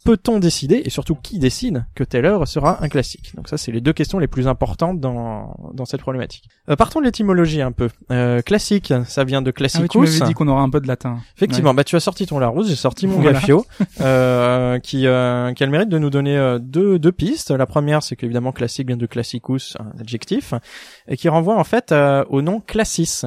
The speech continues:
Speaker 1: Classis, ça désigne l'armée dans un premier temps, l'armée romaine, une division du peuple romain également, parce que vous saviez, euh, l'armée comme le peuple romain était organisée sous forme de, de classes, de groupes, de catégories. C'est comme ça
Speaker 2: Ouais.
Speaker 1: qu'on organisait la vie politique notamment, un peu comme à Athènes d'ailleurs.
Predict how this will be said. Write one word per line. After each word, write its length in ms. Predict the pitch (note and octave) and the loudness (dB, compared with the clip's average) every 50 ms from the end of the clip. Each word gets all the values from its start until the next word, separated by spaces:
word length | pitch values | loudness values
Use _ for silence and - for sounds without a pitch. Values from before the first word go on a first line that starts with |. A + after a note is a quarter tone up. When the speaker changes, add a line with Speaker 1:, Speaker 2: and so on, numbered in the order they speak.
| A#2 A#2+ | -8 -6
Speaker 1:
Classis, 340 | - - F3 - - B3 D4+ | -4 -4 -4 -2 -2 -4 -6
ça 200 | - - C#3+ C3 | -4 -2 -2 0
désigne 400 | C3+ C#3+ C#3+ D3 D3+ D#3 D#3 C#3+ B2+ | 2 0 0 0 0 -2 -2 -2 0
l'armée 380 | C#3 F3 E3 D3 C3 C3 F#3+ | 2 2 2 2 0 0 -2
dans 220 | D4 D#4+ E3+ C3 C3 | -2 -2 -2 0 0
un 60 | B2 | 0
premier 280 | - - C3 B2 B2 A#2 | 0 -2 -4 -4 -4 -4
temps, 140 | F3 G#3 | -4 -4
l'armée 260 | C4 D#3 A2 A2+ A#2 A2+ | -4 -4 -4 -4 -4 -4
romaine, 500 | A2+ A#2 B2 D#3 G#3 C#4 C4+ G3 B2+ - - - - - - - | -4 -4 -2 -2 -4 -4 -4 -6 -6 -8 -10 -16 -18 -16 -12 -8
une 140 | - C#3 C3+ | -6 -4 -2
division 380 | C#3+ E3+ E3+ G3 F#3 F#3 G3+ | 0 0 0 0 2 0 0
du 160 | G3+ F3+ F#3 F3 | 2 2 0 2
peuple 300 | - F#3+ F3+ - F3+ E3 | 4 4 4 4 4 2
romain 400 | D3 C3+ C3+ C3+ C3+ D3+ G#3+ E4 F4+ - | 4 4 2 0 0 0 -2 -4 -4 -4
également, 500 | C3 C3 C#3 C3 C3 C3 D3 - C4+ D#4 - - - | 0 2 4 4 4 2 0 0 -2 -2 -8 -16 -20
parce 120 | - - - | -20 -18 -16
que 60 | A2+ | -14
vous 20 | - | -10
saviez, 320 | - A2+ G#2 A2+ D#3+ G#3 | -8 -8 -6 -4 -2 -2
euh, 360 | F3 A#2+ A2 G#2 G2 G2 G2+ A2 | 0 0 -2 -2 -4 -4 -6 -6
l'armée 360 | A2+ A2+ A2 A#2 B2 C3+ C#3 | -6 -6 -4 -4 -4 -4 -4
comme 260 | - - B2+ C3+ C3 | -2 -2 -2 0 0
le 60 | B2+ | 0
peuple 220 | A2+ C3 A#2+ - B2+ | -2 -2 -2 -2 -2
romain 200 | B2 B2 C3 C3+ | -2 -2 -2 -4
était 140 | B2+ - | -4 -4
organisée 380 | A#2+ A2 A2+ A2+ A#2 A2+ A#2+ B2 | -6 -6 -6 -8 -8 -6 -6 -8
sous 100 | - - | -8 -10
forme 200 | - - G#2 G#2 | -14 -16 -16 -14
de, 120 | - G#2 | -14 -14
de 140 | - F2+ G2+ | -14 -14 -14
classes, 380 | - - - E3+ G#3+ B3 G#3+ C3 | -10 -4 -4 -2 -2 -2 -4 -8
de 60 | A2 | -8
groupes, 260 | G#2+ G#2+ B2+ E3+ F3+ | -4 -2 0 0 0
de 80 | C#3 B2 | 0 -4
catégories. 540 | - A#2 A2+ - A#2+ A2 A#2 B2+ E3+ A3 C4+ | -6 -6 -8 -8 -6 -4 -4 -4 -4 -6 -8
C'est 80 | - - | -10 -10
comme 120 | - A#2 B2+ | -6 -2 0
ça 80 | A#2+ | 0
Speaker 2:
Ouais. 60 | A#2 A#2 | 0 0
Speaker 1:
qu'on 100 | B2+ A#2 | 0 0
organisait 380 | A#2 A#2 A#2+ A#2 A#2+ A#2 B2+ | 0 0 0 0 0 0 0
la 60 | B2 | 0
vie 120 | A#2 A2+ A2+ | 0 -2 -2
politique 480 | - A#2+ A#2 A#2+ B2+ - A#2+ B2+ - | -4 -4 -4 -4 -4 -6 -8 -8 -8
notamment, 400 | - B2+ A#2+ - A#2+ C#3+ - - D3 | -10 -10 -10 -10 -10 -10 -10 -8 -8
un 60 | C#3 | -6
peu 120 | - E3 | -4 -4
comme 180 | E3 - D#3 C#3+ | -2 0 0 0
à 60 | C3 | 0
Athènes 340 | B2+ B2+ - G3 A#3+ C4+ G3 | 0 0 0 -2 -2 -2 -2
d'ailleurs. 400 | C3 A#2+ B2+ E3+ G#3+ A#3 C#3 A#2+ | -2 -2 -2 -2 -2 -2 -4 -6